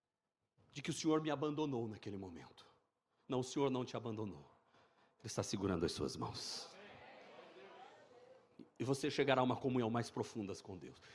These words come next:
Nosso presbitério inteiro, todos os nossos pastores, nossa liderança toda, os líderes de ministério devem estar compartilhando com vocês. Todo dia eu compartilho algo com eles, vocês devem ter, estar recebendo palavra. Os irmãos têm testemunhado: "Pastor, nós nunca estivemos tão unidos em oração.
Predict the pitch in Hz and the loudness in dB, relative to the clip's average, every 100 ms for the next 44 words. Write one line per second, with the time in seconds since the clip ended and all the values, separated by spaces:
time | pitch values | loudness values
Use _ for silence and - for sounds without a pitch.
0 | - - 123 135 - 165 135 139 156 156 | -20 -4 4 4 6 6 6 6 8 8
1 | 135 139 135 190 156 156 - - 127 - | 8 6 10 8 10 6 4 0 0 0
2 | 135 110 127 127 - 143 139 156 185 147 | 2 2 4 0 0 8 8 8 6 0
3 | - 135 - - - - - 123 185 151 | 4 4 4 -4 -14 -20 -2 4 8 8
4 | 135 143 127 - 156 156 160 - 147 - | 8 4 2 4 2 6 4 4 2 2
5 | 160 180 - 139 170 - 139 123 - 107 | 2 0 2 4 4 4 4 2 4 0
6 | - 107 127 160 151 - - - 135 120 | 2 0 2 4 4 2 -4 0 2 2
7 | - 156 139 131 131 120 117 123 - - | -2 0 6 6 4 2 2 2 -2 -6
8 | - 147 143 - 117 - - 135 - 120 | 2 4 4 0 -2 -4 -6 -6 -2 0
9 | 165 147 139 131 120 98 110 - - - | 2 4 2 2 -2 -2 -6 -16 -20 -20
10 | - _ 123 127 135 135 139 135 - 135 | -20 _ 2 6 6 4 2 2 2 0
11 | 120 107 - - 156 175 - 127 117 123 | 2 0 -2 2 8 8 6 2 2 2
12 | 110 - - 131 139 - 143 170 127 139 | 0 2 2 2 2 4 4 6 6 4
13 | 117 123 113 110 - 71 - | 6 6 8 6 0 -2 -4